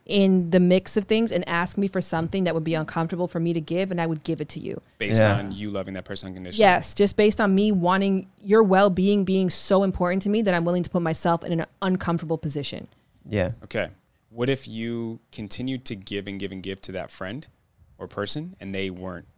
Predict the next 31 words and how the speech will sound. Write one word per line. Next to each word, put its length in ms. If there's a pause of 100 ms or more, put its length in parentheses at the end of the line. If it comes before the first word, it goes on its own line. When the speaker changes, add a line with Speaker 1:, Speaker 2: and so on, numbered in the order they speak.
(280)
Speaker 2:
giving 220
it 80
to 140
you 120
or 120
when 180
you 100
would 200
Speaker 1:
Oh, 100
Speaker 2:
call 20
Speaker 1:
yeah. 180
Speaker 2:
upon? 120
Speaker 1:
I 60
mean, 160
there's, 180
like, 220 (580)
Jared's 280
the 100
only 160
person 320
probably 160
on 20
this 80
planet 300
that 100
I 40
would 120
give 160
unconditional 480
love 200
to 120